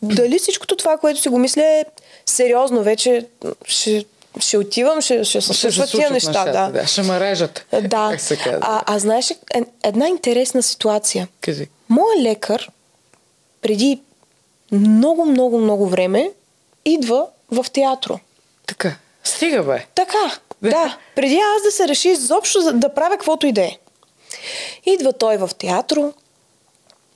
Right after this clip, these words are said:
Speaker 1: и, а, някой го бута с лакът в гърба. Обръща се той, гледа, понеже той е много висок, гледа някаква дребна фигура.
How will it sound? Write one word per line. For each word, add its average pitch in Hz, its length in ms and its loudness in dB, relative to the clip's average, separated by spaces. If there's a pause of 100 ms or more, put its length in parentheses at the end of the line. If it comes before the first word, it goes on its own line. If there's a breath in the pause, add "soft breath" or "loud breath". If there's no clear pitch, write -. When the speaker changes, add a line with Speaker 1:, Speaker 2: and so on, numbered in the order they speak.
(140)
Speaker 1:
и, 277 300 2 (220)
а, 247 60 2 (360)
някой 285 340 2
го 220 260 0 (320)
бута 240 400 0
с - 420 -4 (160)
лакът 220 600 -2 (160)
в 208 180 -2
гърба. 208 320 0 (580 loud breath)
Обръща 330 400 0
се 220 120 -2
той, 294 220 2
гледа, 269 320 2
понеже 233 340 0
той 233 100 0
е 233 40 2
много 240 300 2
висок, - 680 -4 (640 loud breath)
гледа 277 280 2
някаква 269 300 0
дребна 233 360 0
фигура. 202 380 -4